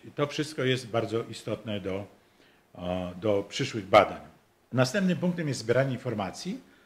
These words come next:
Zbieranie informacji polega na wydobyciu oczywiście czarnych skrzynek, e, wydobyciu wszelkich urządzeń, które, które mogą się przydać,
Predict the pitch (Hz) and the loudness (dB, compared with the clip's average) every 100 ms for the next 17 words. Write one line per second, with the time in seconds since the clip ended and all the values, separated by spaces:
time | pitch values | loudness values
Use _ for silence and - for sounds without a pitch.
0 | _ _ _ 104 101 127 156 143 131 117 | _ _ _ -10 2 2 2 0 0 0
1 | 147 156 131 127 123 113 107 101 101 92 | 0 -2 0 0 2 0 0 -2 -4 -6
2 | - 113 104 117 110 110 95 - 95 107 | -8 -2 0 0 -4 -6 -8 -10 -8 -6
3 | - 101 117 101 95 - - 123 120 127 | -6 -6 -6 -6 -10 -12 -10 -6 -4 -4
4 | - - _ _ _ _ _ - 107 98 | -6 -20 _ _ _ _ _ -12 -8 -4
5 | 90 110 104 127 104 - 127 135 120 117 | 0 0 0 -2 -6 -4 -4 -4 -8 -4
6 | 98 120 110 98 - 117 104 101 - 107 | -2 -2 -2 -8 -8 -6 -6 -6 -8 -6
7 | 101 98 104 123 113 92 - - 127 107 | -4 -6 0 0 0 -6 -10 -6 -4 -4
8 | 95 - | -6 -8